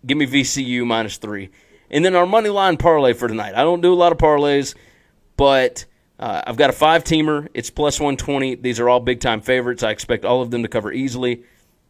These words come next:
Put ten bucks down on it. You win twelve bucks back. Easy enough. Nevada, Tennessee, North Carolina, Michigan State, and Utah State for plus one twenty.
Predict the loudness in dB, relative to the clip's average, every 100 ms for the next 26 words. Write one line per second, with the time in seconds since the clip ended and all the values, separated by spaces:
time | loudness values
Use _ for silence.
0 | _ _ _ _ _ -20 _ 0 0 0
1 | 2 0 2 -2 0 0 -2 -2 -4 -2
2 | 0 0 -2 -4 -12 -14 -20 _ -6 -2
3 | -4 -4 -10 _ _ -4 -2 6 6 6
4 | 2 -2 _ _ _ _ -2 0 0 0
5 | -2 -2 -8 _ _ _ -4 0 0 2
6 | 2 2 2 0 -2 -8 _ _ _ -2
7 | -2 0 -4 -6 -2 0 0 -2 -12 _
8 | _ _ -4 0 0 2 2 2 -2 -2
9 | -6 -16 _ _ _ _ _ -6 0 2
10 | 2 2 -2 -2 -2 -4 -4